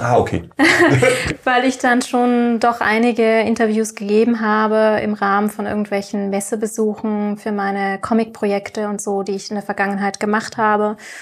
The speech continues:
Speaker 2: Und da musste ich dann auch mal durch, durch diese Phase, wo ich gedacht hab, „Ach du meine Scheiße, das wird,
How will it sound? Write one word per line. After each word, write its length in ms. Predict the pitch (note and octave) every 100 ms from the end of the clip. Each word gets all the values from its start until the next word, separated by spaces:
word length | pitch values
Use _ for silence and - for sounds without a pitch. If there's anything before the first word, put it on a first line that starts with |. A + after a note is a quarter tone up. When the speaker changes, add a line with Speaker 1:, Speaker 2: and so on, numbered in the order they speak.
| - - -
Speaker 2:
Und 320 | A#3 A3 A3+
da 80 | B3
musste 240 | D4 C#4+
ich 60 | C4
dann 140 | B3+
auch 160 | G#3+ G#3+
mal 120 | A3
durch, 300 | G3+ G3 -
durch 160 | A3 -
diese 180 | G#3+
Phase, 480 | G#3+ - G3 G3+ G3+
wo 60 | G#3+
ich 100 | -
gedacht 280 | A3+ - -
hab, 160 | A3
„Ach 280 | - A3 - -
du 120 | G#3+
meine 360 | G#3 G3+ G#3 G#3
Scheiße, 440 | - G#3 G#3 G#3
das 260 | A3+ A3 -
wird, 360 | A3+ - -